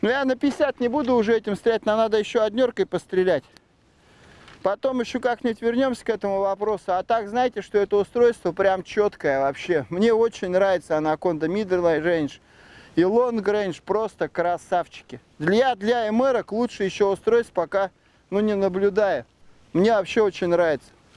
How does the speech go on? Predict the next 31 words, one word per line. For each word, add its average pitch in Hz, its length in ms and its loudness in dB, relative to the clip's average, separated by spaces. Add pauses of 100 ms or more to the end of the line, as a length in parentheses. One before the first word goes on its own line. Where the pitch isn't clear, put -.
(120)
За 165 160 0
универсальность, 214 840 0
за 180 160 2
то, 208 160 -2
как 185 200 -6
они 180 200 -2
работают, 175 600 -2 (580)
просто 185 380 -2
четко. - 480 -6 (180)
Идем 190 320 -2
дальше. 180 400 -4 (140)
Тридцать 240 320 -4
пять 262 240 0
метров, 277 400 0
тройка 233 400 0
Energy. 185 560 -4 (840)
Тридцать 196 280 -2
шесть 202 240 -2
грамм. 202 320 -2 (1200)
Попробуем. 156 600 -4 (880)
Тридцать 202 340 -2
два 233 220 0
грамма 208 360 0
мы 240 80 -6
пробовали, 196 520 0
щас 180 260 0
вот 175 120 -4
тридцать 190 260 -2
шесть 185 180 -4
грамм 156 240 -2
попробуем. 135 540 -4